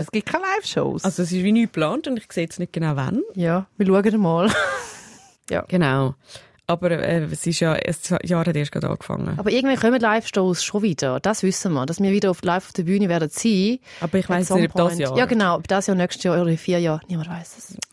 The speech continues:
Speaker 2: Genau.
Speaker 3: Ja.
Speaker 2: Was freut ihr euch im zweitausendvierundzwanzig?
Speaker 3: Also, soll ich anfangen, Maya?
Speaker 2: Ja.
Speaker 1: Bitte.
Speaker 3: Ähm,
Speaker 2: Soll ich, soll ich sagen, was sie wird sagen?
Speaker 3: Was? Was will ich sagen?
Speaker 2: <laughs> Das Burning Man.
Speaker 3: Nein. Falsch!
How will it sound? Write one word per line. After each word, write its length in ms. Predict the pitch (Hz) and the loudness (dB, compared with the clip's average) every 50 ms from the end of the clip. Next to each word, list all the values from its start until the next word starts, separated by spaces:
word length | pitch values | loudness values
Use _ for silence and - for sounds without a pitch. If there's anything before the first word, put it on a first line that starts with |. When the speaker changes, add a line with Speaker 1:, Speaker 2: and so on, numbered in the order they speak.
| - | -6
Speaker 2:
Genau. 280 | - 170 160 139 120 - 151 143 _ _ - | -2 0 0 0 0 0 -2 -6 _ _ -6
Speaker 3:
Ja. 160 | 185 165 160 - _ _ _ _ _ _ _ _ - | -4 -4 -4 -4 _ _ _ _ _ _ _ _ -6
Speaker 2:
Was 260 | - 156 175 170 - | -2 0 0 0 0
freut 380 | - - 156 147 147 160 160 - | 0 -2 0 0 2 0 0 0
ihr 60 | 160 | 0
euch 100 | 156 156 | 0 0
im 120 | 156 165 | 0 -2
zweitausendvierundzwanzig? 1000 | - 165 - - - - - - - 160 156 156 156 - - 156 160 190 - - - _ _ _ _ _ _ _ _ _ _ _ _ _ _ _ _ _ _ _ _ _ _ _ _ _ - - - - - | -4 -6 -10 -8 -10 -16 -14 -8 -6 -4 -4 -4 -4 -6 -6 -6 -6 -6 -10 -14 -20 _ _ _ _ _ _ _ _ _ _ _ _ _ _ _ _ _ _ _ _ _ _ _ _ _ -18 -18 -16 -10 -4
Speaker 3:
Also, 280 | 190 175 190 185 190 180 | 0 2 2 2 0 0
soll 140 | - 226 247 | 0 0 0
ich 100 | 269 - | 2 0
anfangen, 340 | 269 254 - 262 254 254 | 0 2 2 2 2 2
Maya? 240 | 247 240 240 254 226 | 2 4 4 4 2
Speaker 2:
Ja. 160 | 175 180 170 - _ _ _ | 2 0 -2 -4 _ _ _
Speaker 1:
Bitte. 300 | - 262 - - 160 156 - - - - - - - | -6 -6 -4 -4 -4 -6 -6 -8 -18 -20 -20 -8 -2
Speaker 3:
Ähm, 380 | 185 196 196 190 185 185 180 180 170 | 0 2 2 4 4 4 2 2 2
Speaker 2:
Soll 120 | - 214 | 0 0
ich, 160 | - 233 214 - | 0 0 2 2
soll 140 | 214 220 | 2 2
ich 60 | 220 - | 2 2
sagen, 180 | 233 247 262 | 0 0 0
was 140 | 254 254 - | 0 -2 0
sie 80 | - 254 | 0 0
wird 160 | 254 247 - | 0 0 -2
sagen? 360 | - 151 - 143 147 156 156 _ _ _ _ _ - - | -4 -4 -2 -2 -4 -4 -6 _ _ _ _ _ -8 -2
Speaker 3:
Was? 500 | 190 190 175 170 185 254 285 - - - - | 0 2 2 4 2 2 0 -2 -10 -6 -2
Was 140 | 226 214 196 | 0 0 2
will 140 | 190 175 175 | 2 2 2
ich 80 | 180 | 2
sagen? 300 | - 185 165 185 196 226 247 320 | 0 0 2 2 0 2 2 0
Speaker 2:
<laughs> 100 | 320 - | -2 -2
Das 160 | - - 359 - | -4 -8 -8 -6
Burning 380 | - 202 202 247 269 302 269 | -2 0 2 4 4 4 4
Man. 360 | 208 165 151 160 180 185 165 156 - - - - | 4 4 4 4 2 2 0 -2 -8 -14 -8 -2
Speaker 3:
Nein. 540 | - 254 277 277 262 254 254 254 262 269 311 415 554 571 - - - - _ - 359 370 - - | 2 4 6 6 8 8 8 8 6 6 6 6 6 4 2 -10 -20 -20 _ -6 -6 -6 -2 0
Falsch! 1160 | - 330 - - - - 466 466 427 403 370 349 311 254 226 220 - - - - - - - | -2 -2 0 -2 -2 2 4 6 8 8 8 8 6 4 2 0 -2 -4 -4 -4 -4 -6 -8